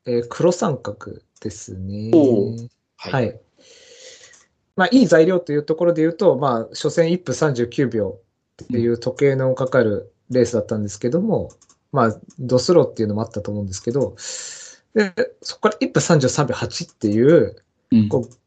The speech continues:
Speaker 1: 五秒に詰めるってなかなかできないと思うんですよね。
Speaker 2: おー。
Speaker 1: あの、たった一戦で、しかも二ヶ月しか経ってないのに、五秒二をタイム詰めるっていうのは結構難しいと思うんで、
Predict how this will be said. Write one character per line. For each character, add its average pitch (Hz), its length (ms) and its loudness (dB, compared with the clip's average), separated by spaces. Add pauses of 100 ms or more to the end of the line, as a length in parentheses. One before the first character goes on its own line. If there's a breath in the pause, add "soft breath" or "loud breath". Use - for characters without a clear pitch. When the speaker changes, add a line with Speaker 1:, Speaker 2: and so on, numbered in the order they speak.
(240)
Speaker 1:
五 247 160 6
秒 160 260 8
に 123 140 -4
詰 127 280 -8
め 113 80 -4
る 107 60 -8
っ - 20 -20
て 101 320 -10
な 107 220 -8
か - 220 -4
な 311 120 -2
か 294 220 -2
で - 160 2
き - 100 4
な - 140 2
い 151 60 -4
と - 60 -14
思 147 80 -2
う - 20 -4
ん 110 40 -4
で 98 60 -12
す - 100 -12
よ 101 80 -10
ね。 107 300 -10
Speaker 2:
お 104 60 -4
ー。 95 340 2
Speaker 1:
あ 117 80 0
の、 117 140 -4
た - 160 -8
っ - 100 -12
た 160 100 2
一 151 160 -2
戦 143 300 2
で、 160 180 0 (160)
し - 180 -12
か 127 120 -2
も 107 140 -10 (240)
二 135 100 -10
ヶ 202 100 0
月 123 200 -2
し - 80 -10
か 113 100 -8
経 117 80 -8
っ - 20 -6
て - 140 -12
な 107 60 -8
い 104 60 -10
の 98 40 -14
に、 101 180 -12
五 170 180 2
秒 202 200 4
二 127 200 -4
を 110 100 -6 (480 soft breath)
タ 170 120 -2
イ 147 60 2
ム 123 60 -6
詰 123 180 -8
め 131 80 -2
る 120 60 0
っ - 20 -8
て 113 80 -8
い 104 40 -8
う - 20 -8
の 107 60 -10
は 110 40 -10
結 - 160 -14
構 110 240 -6 (100)
難 113 260 -2
し 147 120 -2
い 120 60 -2
と 107 80 -6
思 104 140 -4
う - 20 -6
ん 95 80 -8
で、 98 340 -4